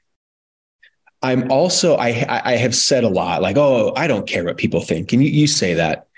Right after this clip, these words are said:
But what, what, what I'm fearful of is the same reason I was fearful of stepping on here with you is, what are you gonna think on the backside? Are you gonna be like, "Man, Justin was an idiot"?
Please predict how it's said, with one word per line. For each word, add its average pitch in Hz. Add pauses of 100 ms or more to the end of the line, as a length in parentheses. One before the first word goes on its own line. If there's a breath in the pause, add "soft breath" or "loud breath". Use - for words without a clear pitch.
(360 loud breath)
But 135
what, 147
what, - (140)
what 127
I'm 123
fearful 165
of 92 (140)
is 98 (1120)
the 131
same 190
reason 156
I 135
was - (220)
fearful 131
of 98
stepping 110
on 104
here 104
with 87
you 85 (200)
is, 101 (300)
what 160
are 190
you 143
gonna 120
think 113
on 95
the 87
backside? 87 (500)
Are 117
you 131
gonna 135
be 127
like, 95
"Man, 101
Justin 107
was 90
an 90
idiot"? 85